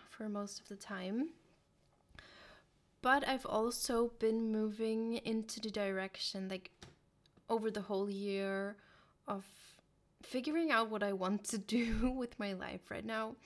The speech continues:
because I have this strong urge to, like, do something great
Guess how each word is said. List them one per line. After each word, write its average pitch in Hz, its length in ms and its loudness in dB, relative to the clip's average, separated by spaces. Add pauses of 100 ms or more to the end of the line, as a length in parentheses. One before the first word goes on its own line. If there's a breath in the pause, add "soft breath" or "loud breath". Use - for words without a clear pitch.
(380 loud breath)
because 208 340 -8
I - 40 -4
have 208 340 -6
this 214 140 -8
strong 185 640 -4 (140)
urge 196 500 0
to, - 160 -8
like, - 260 -8
do 202 140 -6
something 190 680 -6
great - 520 -8